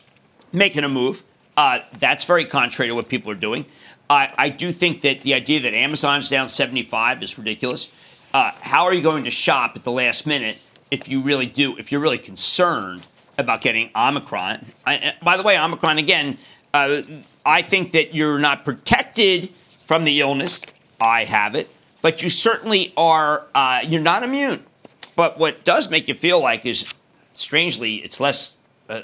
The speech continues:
impactful than a cold. But I like that. Uh, David, I want to point out that healthcare should be on fire. Why? Because in the ma-, the Manchin stopped the bill that would have mas-, basically said that the government is going to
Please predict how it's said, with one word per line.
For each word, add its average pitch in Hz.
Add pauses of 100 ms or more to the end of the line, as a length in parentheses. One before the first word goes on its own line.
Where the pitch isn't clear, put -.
impactful 117
than 95
a 92
cold. 135 (360)
But 165
I 165
like 190
that. 165
Uh, 151 (100)
David, 226 (300)
I 220
want 311
to -
point 202
out 165
that 147
healthcare 151
should 113
be 123
on 113
fire. 95
Why? 185 (260)
Because 254
in 269
the 269
ma-, 269
the 254
Manchin 277
stopped 220
the 165
bill 131 (300)
that 202
would 226
have 208
mas-, 226
basically 247
said 180
that 175
the 170
government 185 (500)
is 196
going 202
to 160